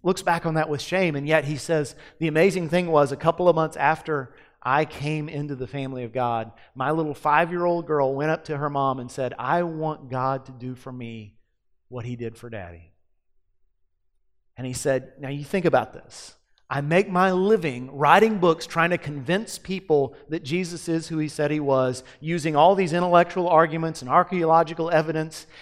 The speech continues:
and the most important person in my life, my five-year-old daughter, she came to faith not because of any of that."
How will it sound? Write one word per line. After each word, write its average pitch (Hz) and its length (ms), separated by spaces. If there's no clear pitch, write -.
and 156 160
the 151 60
most 160 260
important 180 600
person 190 360
in 170 120
my 143 160
life, 180 500
my 127 140
five-year-old 180 680
daughter, 170 500
she 208 240
came 185 340
to 156 60
faith 175 320
not 180 220
because 175 300
of 143 180
any 269 280
of 175 100
that." 110 280